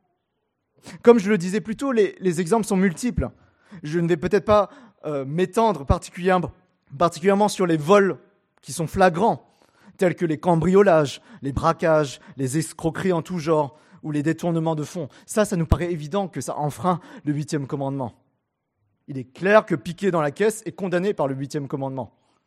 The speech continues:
Mais si la personne de la caisse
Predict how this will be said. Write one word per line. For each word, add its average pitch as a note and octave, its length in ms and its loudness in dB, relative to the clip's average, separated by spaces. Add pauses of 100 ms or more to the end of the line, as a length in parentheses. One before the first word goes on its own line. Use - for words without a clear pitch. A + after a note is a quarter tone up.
(2500)
Mais C3 80 -14
si - 160 -14
la F3+ 120 -6
personne F3+ 340 -6
de D3 80 -4
la B2 100 -4
caisse - 480 -12